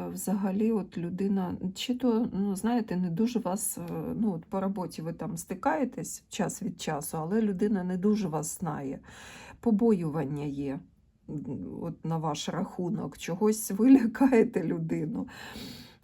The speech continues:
Нібито і не кусаєтесь, але ж щось так лячно до вас зайвий раз підійти.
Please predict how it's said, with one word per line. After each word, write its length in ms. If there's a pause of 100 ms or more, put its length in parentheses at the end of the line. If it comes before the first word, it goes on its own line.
(160)
Нібито 520
і 80
не 160
кусаєтесь, 960
але 380
ж 340 (880)
щось 380
так 360
лячно 600
до 160
вас 400
зайвий 580
раз 240
підійти. 720